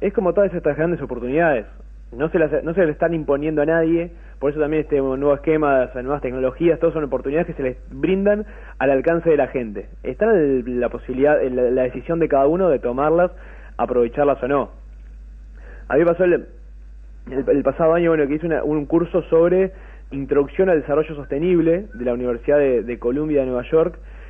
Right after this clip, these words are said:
y era justamente en el formato que le, les comentaba de manejarse a su, a su propio ritmo, y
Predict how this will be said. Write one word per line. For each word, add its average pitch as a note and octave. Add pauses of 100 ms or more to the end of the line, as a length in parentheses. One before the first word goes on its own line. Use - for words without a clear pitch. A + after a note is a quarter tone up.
(240)
y C3+
era E3
justamente F3
en C#3+
el C#3
formato D3+
que D3+
le, C3
les C3
comentaba D3
de D3
manejarse C#3
a C3+
su, A#2 (560)
a C3
su B2
propio C#3+
ritmo, E3 (1120)
y C4